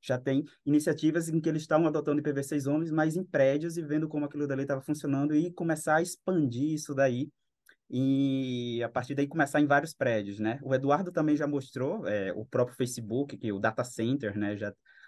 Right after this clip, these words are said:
o data center todo tá em I P V seis only, lá o data center suíço, mas se eu não me engano, Cisco é uma empresa que já tem alguma coisa nesse sentido de ter alguns prédios com I P V seis only.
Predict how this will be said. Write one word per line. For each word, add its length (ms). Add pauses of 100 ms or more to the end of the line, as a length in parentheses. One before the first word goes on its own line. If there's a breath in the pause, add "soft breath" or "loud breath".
(100)
o 100
data 240
center 300
todo 260
tá 360
em 140
I 20
P 120
V 140
seis 300
only, 920
lá 300
o 100
data 240
center 260
suíço, 880 (480 soft breath)
mas 400
se 80
eu 40
não 100
me 80
engano, 500
Cisco 760
é 60
uma 100
empresa 420
que 100
já 140
tem 300
alguma 380
coisa 340
nesse 240
sentido 500
de 140
ter 100
alguns 320
prédios 500
com 360
I 80
P 160
V 100
seis 320
only. 500